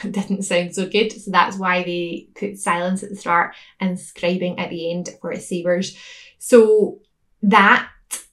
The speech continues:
acronym is something that I have absolutely been impacted with over the years.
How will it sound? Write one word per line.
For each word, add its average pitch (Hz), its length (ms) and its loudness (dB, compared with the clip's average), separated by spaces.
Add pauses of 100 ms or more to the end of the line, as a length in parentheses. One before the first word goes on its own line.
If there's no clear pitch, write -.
(580)
acronym 196 760 0
is 220 140 -4
something 196 460 4
that 196 200 -2
I 190 560 0
have 202 260 -6
absolutely 190 560 2
been 185 140 -2
impacted 196 540 -2
with 220 240 0
over 190 200 -2
the 190 80 -4
years. 185 580 -2